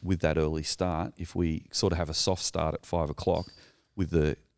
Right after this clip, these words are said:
idea that the gathering itself, the formal gathering will start at five thirty, people have time to come after work on a Saturday night or after sport. Uh, so that's also an early enough time for the kids to come along. And,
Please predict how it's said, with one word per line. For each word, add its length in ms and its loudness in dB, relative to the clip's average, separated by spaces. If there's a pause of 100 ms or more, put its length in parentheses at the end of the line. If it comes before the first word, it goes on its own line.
idea 340 0
that 120 -8
the 80 -2
gathering 520 0
itself, 580 -2
the 80 -6
formal 380 2
gathering 340 0
will 80 -4
start 300 -4
at 80 -14
five 300 0
thirty, 380 -4 (520)
people 260 0
have 220 -2
time 460 0 (180)
to 120 -4
come 400 -4 (260)
after 280 -4
work 340 -6 (260)
on 120 -4
a 220 -4
Saturday 500 -2
night 320 -4
or 340 0 (140)
after 500 -4
sport. 400 -2 (640)
Uh, 300 0 (380)
so 220 4
that's 280 2
also 360 4
an 120 4
early 260 4
enough 220 0
time 260 -2
for 140 -4
the 140 -2 (160)
kids 240 -2
to 80 -2
come 180 -2
along. 220 -2 (600)
And, 340 2